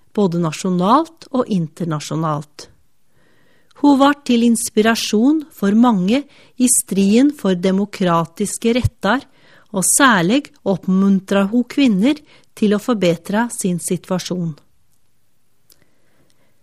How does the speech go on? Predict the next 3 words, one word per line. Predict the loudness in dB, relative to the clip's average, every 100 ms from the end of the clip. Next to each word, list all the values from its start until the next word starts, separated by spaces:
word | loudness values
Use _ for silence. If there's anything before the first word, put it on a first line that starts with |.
| _ _ _ 0
Maathai | 0 0 -2 0 2 0 -4 _ _ 0
kombinerer | 2 6 6 6 4 4 4 2 0
vitskap, | 2 2 2 -4 -2 2 2 2 -6